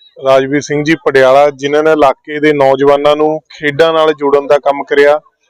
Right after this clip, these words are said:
ਅਸੀਂ ਜਦੋਂ ਛੋਟੇ-ਛੋਟੇ ਵੀ ਹੁੰਦੇ ਸੀ, ਉਹ ਹਮੇਸ਼ਾ ਕੋਈ ਟੂਰਨਾਮੈਂਟ, ਖੇਡਾਂ ਤੇ ਆਪਣੇ ਵਾਤਾਵਰਣ ਦੇ ਲਈ ਉਹਨਾਂ ਦੇ ਇਹੀ ਕੰਮ ਰਹੇ, ਸਮਾਜਿਕ ਕੰਮ,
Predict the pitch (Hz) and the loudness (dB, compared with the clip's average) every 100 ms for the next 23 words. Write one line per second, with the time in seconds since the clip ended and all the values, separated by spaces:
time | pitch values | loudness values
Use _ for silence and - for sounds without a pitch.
0 | _ 147 151 151 151 151 147 156 156 160 | _ -4 -2 0 2 0 0 -2 0 -2
1 | 165 170 170 151 135 151 143 160 160 _ | 0 0 0 -4 0 0 0 -4 -4 _
2 | - - _ 156 147 147 151 - 180 175 | -20 -20 _ -6 -2 2 2 2 2 2
3 | 170 - 160 156 156 147 151 151 151 151 | 0 -6 -14 -12 -12 -4 -2 0 0 -2
4 | 151 147 - 147 143 165 160 151 _ _ | -2 -4 -4 -8 -2 0 0 -4 _ _
5 | _ _ _ - - 151 151 156 156 _ | _ _ _ -18 -2 2 2 0 -6 _
6 | _ _ 180 - - 880 _ 988 906 _ | _ _ -20 -20 -20 _ _ _ _ _
7 | 932 _ _ _ - 175 170 151 147 143 | _ _ _ _ -12 -8 -2 0 2 2
8 | 139 151 151 147 147 151 151 151 156 151 | 0 0 0 -2 0 0 2 0 0 -4
9 | - - - 165 160 165 170 156 165 175 | -12 -20 -18 -4 0 2 2 0 -2 -4
10 | 180 165 143 127 147 - 151 147 151 165 | -4 -2 0 0 -2 -6 -2 -2 -2 -6
11 | - 131 | -8 -12